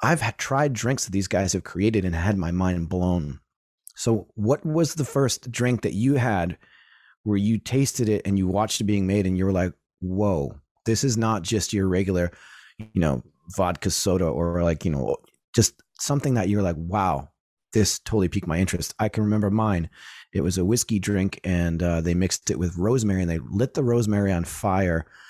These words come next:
doused it, and this is years ago, and put it in the drink, and it was like this burnt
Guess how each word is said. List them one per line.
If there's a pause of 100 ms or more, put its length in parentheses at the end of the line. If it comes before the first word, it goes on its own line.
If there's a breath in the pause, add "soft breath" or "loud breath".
(140 loud breath)
doused
it,
and
this
is
years
ago, (400 loud breath)
and
put
it
in
the
drink,
and
it
was
like
this
burnt